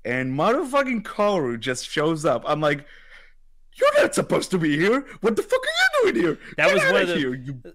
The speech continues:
Speaker 2: is one of the few major deviations in the, in this
Speaker 1: That's a
Speaker 2: movie.
Speaker 1: big change introducing,
Speaker 2: But
Speaker 1: like, so again.
Speaker 2: I will s-, I will say the third and the fourth movie are almost completely original.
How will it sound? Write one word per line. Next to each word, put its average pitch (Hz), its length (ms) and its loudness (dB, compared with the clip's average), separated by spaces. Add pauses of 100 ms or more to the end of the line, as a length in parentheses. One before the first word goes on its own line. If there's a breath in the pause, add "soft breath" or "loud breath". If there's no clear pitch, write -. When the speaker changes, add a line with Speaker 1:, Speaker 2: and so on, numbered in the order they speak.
Speaker 2:
is 151 160 -10
one 208 140 2
of 202 80 2
the 175 60 0
few 196 320 -10
major 165 500 -2
deviations 143 840 -4
in 127 180 -14
the, 123 240 -12
in 127 140 -10
this 131 180 -8
Speaker 1:
That's 101 160 -4
a - 40 -8
Speaker 2:
movie. 101 280 -18
Speaker 1:
big 131 580 -4
change 131 560 -6
introducing, 117 420 -10 (280)
Speaker 2:
But - 100 -20
Speaker 1:
like, 104 280 -10
so 110 160 -6
again. 104 160 -6
Speaker 2:
I 175 80 0
will 185 180 -6
s-, - 160 -10
I 175 60 -2
will 185 180 -6
say 202 140 -6
the 165 100 -8
third 190 320 -4
and 175 100 -10
the 147 60 -10
fourth 170 340 -8
movie 196 380 -12
are 165 180 -4
almost 170 380 -4
completely 139 600 -2
original. 110 580 -14